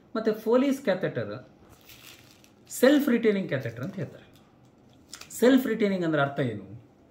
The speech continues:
ಈಗ you have heard of plain rubber catheters. Plain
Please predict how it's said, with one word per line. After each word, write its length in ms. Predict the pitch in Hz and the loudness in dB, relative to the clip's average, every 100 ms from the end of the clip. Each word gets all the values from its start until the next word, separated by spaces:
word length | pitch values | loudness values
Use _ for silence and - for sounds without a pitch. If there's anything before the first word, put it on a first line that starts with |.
| - _ - - - | -20 _ -20 -12 -2
ಈಗ 80 | 202 226 | 2 4
you 60 | 202 | 4
have 240 | 165 156 180 - 131 | 2 2 0 -2 0
heard 200 | 190 196 | 2 4
of 80 | - - | 0 -2
plain 240 | 190 202 214 185 | 2 4 4 2
rubber 180 | 165 170 | -2 -2
catheters. 400 | 156 151 147 180 - - _ - _ _ _ _ _ _ _ - | -2 -4 -8 -12 -20 -20 _ -20 _ _ _ _ _ _ _ -4
Plain 320 | 190 226 254 | 2 4 4